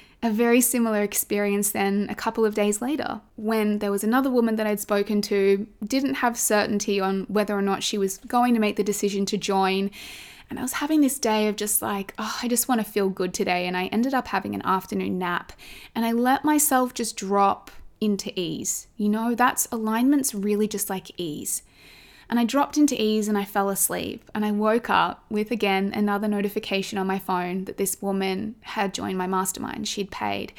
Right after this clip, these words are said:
And both of these, again, were just such profound examples of what really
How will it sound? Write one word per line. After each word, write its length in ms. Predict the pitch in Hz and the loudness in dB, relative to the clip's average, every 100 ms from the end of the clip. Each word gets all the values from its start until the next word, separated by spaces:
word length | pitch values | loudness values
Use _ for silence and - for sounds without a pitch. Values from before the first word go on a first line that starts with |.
| - - - - - | -16 -16 -16 -8 0
And 400 | 247 240 240 - _ - | 4 4 2 -2 _ -6
both 340 | 185 233 233 | 2 4 4
of 100 | 233 | 0
these, 200 | 208 202 | 0 0
again, 400 | 208 208 202 196 | -2 -2 0 0
were 60 | 196 | -2
just 220 | 202 - | -2 -2
such 300 | 190 - - | -2 -8 -14
profound 640 | - 202 - 202 202 208 | -10 -8 -4 0 0 0
examples 920 | 202 196 196 202 202 208 196 208 208 - - - - | -2 -4 0 0 0 -2 -4 -2 -4 -6 -18 -10 -6
of 160 | 208 | -4
what 300 | 202 202 220 202 | 0 0 0 -2
really 540 | 208 220 220 220 220 | 0 2 4 2 0